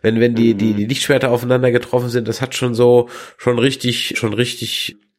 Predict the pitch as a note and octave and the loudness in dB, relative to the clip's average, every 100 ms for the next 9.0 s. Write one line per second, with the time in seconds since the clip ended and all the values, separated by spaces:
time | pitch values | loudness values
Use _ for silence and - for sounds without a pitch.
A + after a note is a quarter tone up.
0 | _ - - G2 G2 C#3+ D#3 D3 C#3+ D#3 | _ -14 -6 0 2 2 0 -6 -4 -6
1 | D3+ - - - - D3 D3+ - C3 A2+ | -6 -10 -16 -8 0 0 0 -2 0 0
2 | - C#3 C3 B2 - A#2 C#3+ D#3 E3+ E3 | -2 -2 0 0 -2 -2 -2 -2 -2 0
3 | D3 D3+ E3 D#3+ C#3+ C3+ C#3 C#3+ C3 B2+ | 0 0 -4 -2 -2 0 2 2 0 -8
4 | B2+ - D3 E3+ D#3 C#3+ C#3 C#3+ B2+ A#2+ | -8 -4 -6 -6 -8 -6 -4 -4 -4 -4
5 | B2+ B2 - C3+ D#3 F3 D#3 D#3+ D#3+ - | -4 -4 0 2 2 2 0 0 0 0
6 | A#2 C3 A2+ A2 G#2 A2 B2 D3 D#3+ F3 | -2 -2 -4 -4 -6 -2 2 2 0 -2
7 | F#3+ A3+ A#2+ A2 G#2+ A#2+ A2 G#2+ - - | -2 -4 -6 -8 -6 -4 -2 -4 -10 -8
8 | G#2+ A#2 B2+ D3 D#3 - D3 D3+ D#3+ | -4 -4 -4 -8 -8 -8 -6 -6 -6